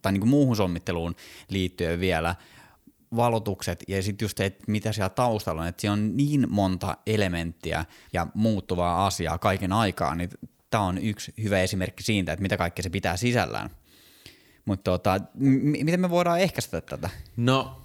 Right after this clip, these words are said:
Speaker 2: tässä ei oikeastaan auta muuta kuin rauhoittua. Siis kuvaajan asemassa on äärimmäisen suuri vastuu siihen, että pystyy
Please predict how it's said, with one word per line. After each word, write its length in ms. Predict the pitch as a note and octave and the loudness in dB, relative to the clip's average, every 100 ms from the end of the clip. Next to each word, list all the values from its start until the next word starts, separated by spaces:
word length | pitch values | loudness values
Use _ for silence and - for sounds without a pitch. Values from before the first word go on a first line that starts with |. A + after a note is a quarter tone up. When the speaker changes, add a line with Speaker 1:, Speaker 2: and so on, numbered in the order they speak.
| - | 0
Speaker 2:
tässä 300 | C3 B2+ B2+ | 0 2 0
ei 240 | D3 B2+ | 2 4
oikeastaan 800 | A2 A#2+ A2+ A2 G2 A2 G#2 G#2 - | 4 2 2 0 0 2 2 0 0
auta 400 | G#2 G2 G2 F2+ | 2 2 0 -2
muuta 440 | F#2+ F#2 F#2 E2+ | -2 -2 -2 -4
kuin 220 | - F#2+ - | -2 -2 -2
rauhoittua. 1120 | - G#2+ G#2+ G#2+ G2 F2 F2 D#2 _ E2+ D2+ F#2+ | -4 2 4 4 2 0 -4 -10 _ -2 0 0
Siis 260 | G2 F2+ | -4 -6
kuvaajan 680 | - D#3+ D#3 C#3+ G#2 G2 F#2+ - | 0 0 2 2 2 0 -4 -2
asemassa 800 | A2 - G#2 E2+ F2 - - E2+ - - - | -2 -2 -4 -4 -6 -4 -4 -4 -8 -16 -4
on 260 | G2+ G2+ - | -2 -2 -4
äärimmäisen 1120 | - C3+ A#2+ G#2 F#2 F2+ F2 F2 F2+ F#2+ F#2 | -2 0 0 -2 -4 -4 -4 -4 -6 -8 -10
suuri 680 | - A2+ G#2+ G2 F2 F2 E2 | -6 -4 0 0 0 -2 -4
vastuu 840 | F#2 G2 - - - E2+ D#2+ D#2+ | -4 -4 -8 -14 -8 -6 -4 -4
siihen, 600 | E2 - F#2+ F2 E2 D#2 - - | -6 -4 -2 -2 -4 -10 -12 -8
että 500 | E2 - _ - E2+ - - _ | -8 -8 _ -4 -4 -6 -20 _
pystyy 480 | - A#2 A#2 - F#2+ | -2 -2 -4 -6 -6